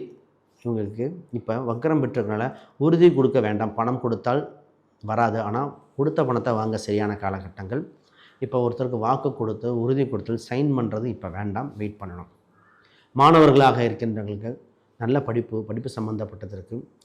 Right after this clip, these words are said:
இடம், வீடு, சொத்து சம்மந்தப்பட்டதில் விஷயங்களை கொஞ்சம் ஆர்வமா இருக்கும். வாங்குறவங்களும் இல்லையோ சும்மா போய் பார்த்துட்டு இருப்பாங்க, என்ன இருக்கு, என்ன இது, நெ-, நிதி நிலவரம் என்ன. சிம்ம ராசியோட தாய் அல்லது மாமியார்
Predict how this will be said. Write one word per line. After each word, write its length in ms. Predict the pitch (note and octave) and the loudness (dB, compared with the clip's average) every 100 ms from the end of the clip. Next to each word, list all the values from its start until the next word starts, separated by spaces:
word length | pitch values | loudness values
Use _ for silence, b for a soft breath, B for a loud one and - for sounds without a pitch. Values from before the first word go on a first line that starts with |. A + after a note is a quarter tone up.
| A2+ | -4
இடம், 220 | A#2 C3 A#2+ | 0 2 2
வீடு, 260 | A#2+ A#2 B2+ A#2+ | 2 2 0 -2
சொத்து 260 | A2 - B2+ - | -6 -4 -4 -2
சம்மந்தப்பட்டதில் 720 | A2+ A2+ A2 - G#2 G#2 B2+ D#3 B B B _ A#2+ | -2 -2 -2 -6 -8 -4 -2 -4 B B B _ -10
விஷயங்களை 360 | - C3 A#2+ A2 | -4 -2 0 0
கொஞ்சம் 200 | G#2 G#2 | -2 0
ஆர்வமா 320 | A#2+ B2+ A#2 G#2 | 0 2 0 -2
இருக்கும். 220 | G#2 G2+ | -4 -4
வாங்குறவங்களும் 480 | A#2 A2+ A#2 C#3+ D#3 | -2 0 0 2 4
இல்லையோ 160 | D3 D3 | 4 2
சும்மா 140 | C#3 | -2
போய் 100 | C#3 | -2
பார்த்துட்டு 240 | C3 C3 D3 | -2 -4 -6
இருப்பாங்க, 260 | C#3+ C3+ C3+ - | -4 -6 -8 -10
என்ன 180 | B2 B2+ | -8 -8
இருக்கு, 180 | A#2+ B2+ B2 | -8 -8 -6
என்ன 180 | B2 A#2+ | -4 -2
இது, 140 | B2 C3 | -2 -2
நெ-, 180 | B2 A#2+ A#2+ | -4 -4 0
நிதி 160 | C3+ C3+ | 0 2
நிலவரம் 380 | B2+ B2 A#2+ A#2+ | 2 0 0 -2
என்ன. 120 | A#2+ A#2+ A#2+ - _ _ _ _ _ _ _ _ _ _ _ _ b b b _ G#2+ | -2 -4 -4 -14 _ _ _ _ _ _ _ _ _ _ _ _ b b b _ -12
சிம்ம 220 | B2 D3+ | -2 2
ராசியோட 640 | C#3+ B2+ B2+ A#2+ A2+ A2 G2 G#2+ A#2+ - _ _ _ _ _ _ _ _ _ | 2 2 2 2 4 2 0 -4 -6 -10 _ _ _ _ _ _ _ _ _
தாய் 240 | C#3+ F3+ G#3+ - | 4 6 4 0
அல்லது 220 | A#2 C3 D3+ G#2 | 0 0 0 0
மாமியார் 480 | A#2+ C3 B2 G2+ | 2 4 4 2